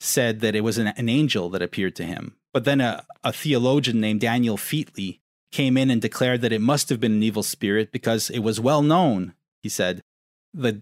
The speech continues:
the good spirits could no longer be expected to appear because of the secession of miracles. The last miracle that happened in six hundred C E, and such things were impossible. So the minute you encountered something supernatural,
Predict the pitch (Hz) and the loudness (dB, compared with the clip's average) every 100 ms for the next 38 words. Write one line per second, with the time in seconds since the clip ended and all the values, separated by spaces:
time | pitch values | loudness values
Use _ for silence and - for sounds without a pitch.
0 | - 127 107 113 180 160 - 131 107 104 | -8 -4 -2 0 0 0 -2 0 0 0
1 | - 113 110 117 113 110 104 98 98 - | -2 -2 0 0 2 2 0 -2 -4 -4
2 | - 98 98 - 90 - - 147 107 87 | -4 -4 -6 -8 -8 -6 0 0 0 -2
3 | 110 110 104 98 101 101 - 92 - 92 | -4 -2 -2 -4 -4 -4 -2 -2 -4 -4
4 | 92 143 131 - 85 101 120 123 - 120 | 0 0 0 -4 -6 -4 0 0 0 -2
5 | 110 - 101 92 101 95 104 95 92 120 | -2 -2 -4 -4 -4 -4 -4 -4 -4 -4
6 | - 104 90 90 - 98 98 151 151 120 | -4 -6 -6 -6 -6 -6 -2 0 -2 -4
7 | 101 - - - 98 92 95 139 143 104 | -6 -6 -4 -6 -6 -4 0 0 0 -4
8 | 90 110 107 139 170 139 131 110 131 131 | -6 -4 0 2 2 2 0 2 0 0
9 | 123 120 113 107 110 113 131 143 151 139 | 0 -2 -2 -4 -4 -2 -2 0 0 0